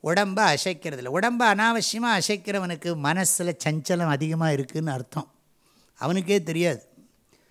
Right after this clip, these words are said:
அப்புறம் மனசு ச-, அமைதி, இதா இருக்கணும்னா உடம்ப நீ முதல்ல குவைட்டாக்கு.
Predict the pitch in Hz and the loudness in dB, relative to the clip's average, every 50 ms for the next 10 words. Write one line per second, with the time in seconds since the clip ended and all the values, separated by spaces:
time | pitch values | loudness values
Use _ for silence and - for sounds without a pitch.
0 | _ _ _ _ _ _ _ _ - 139 165 - 202 180 156 156 175 220 262 247 | _ _ _ _ _ _ _ _ -6 -6 -4 -2 -2 -2 0 0 0 2 2 2
1 | - - - 247 220 - - 190 185 170 170 202 208 208 196 185 175 170 175 165 | 2 2 2 0 0 0 0 -2 -2 -2 -2 -2 -2 0 0 0 2 0 0 0
2 | 170 170 208 202 190 180 165 165 170 196 208 202 160 143 147 165 185 185 185 180 | 0 2 2 2 2 2 0 -4 -4 -2 0 2 2 2 2 2 2 0 0 0
3 | 185 175 156 143 131 131 131 127 127 135 139 147 131 - 131 120 117 104 - - | 0 0 0 0 0 0 -2 0 0 -2 -2 -2 -4 -4 -4 -4 -4 -4 -6 -10
4 | 98 - _ _ | -10 -10 _ _